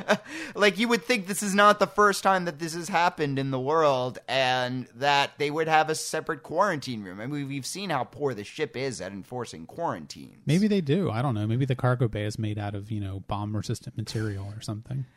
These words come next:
Speaker 1: You know, why, why is she the one handling communications? Why is she the one directly handling the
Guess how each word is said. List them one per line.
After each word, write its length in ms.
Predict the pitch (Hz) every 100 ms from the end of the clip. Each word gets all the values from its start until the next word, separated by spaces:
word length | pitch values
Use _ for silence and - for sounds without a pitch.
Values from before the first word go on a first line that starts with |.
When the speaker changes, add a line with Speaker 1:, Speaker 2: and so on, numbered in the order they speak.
| _ -
Speaker 1:
You 140 | 127
know, 140 | 135
why, 220 | 131 165 - 175
why 240 | 156 208 370
is 120 | 359
she 280 | - 247 226
the 100 | 175
one 180 | 139 110
handling 380 | 107 98 87
communications? 800 | 87 101 92 82 - 80 - 98 160
Why 140 | 220
is 80 | 240
she 220 | - 214
the 100 | 170
one 160 | 127 104
directly 440 | 104 92 - 92
handling 520 | 92 92 87 90 90
the 140 | 85